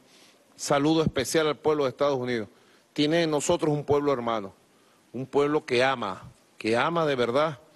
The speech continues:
al pueblo noble de los Estados Unidos y que saben que no tienen la culpa de nada de estas políticas extremistas, imperiales, racistas,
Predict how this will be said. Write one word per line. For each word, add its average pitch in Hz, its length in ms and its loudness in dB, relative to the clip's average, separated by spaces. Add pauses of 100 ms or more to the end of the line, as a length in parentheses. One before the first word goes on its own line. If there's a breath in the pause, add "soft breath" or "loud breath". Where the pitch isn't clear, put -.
(400 soft breath)
al 117 160 -2
pueblo 139 360 0
noble 147 300 0
de 139 60 0
los 113 140 -2
Estados 113 320 -2
Unidos 98 320 -6 (400 soft breath)
y 143 120 -2
que 123 140 -2
saben 139 360 0
que 170 100 0
no 151 100 0
tienen 165 280 0
la 143 80 0
culpa 160 340 -2
de 123 140 -2
nada 139 260 0
de 135 80 2
estas 135 220 -4
políticas 131 580 -2
extremistas, 123 720 -2 (640 soft breath)
imperiales, 113 760 0
racistas, 107 800 -2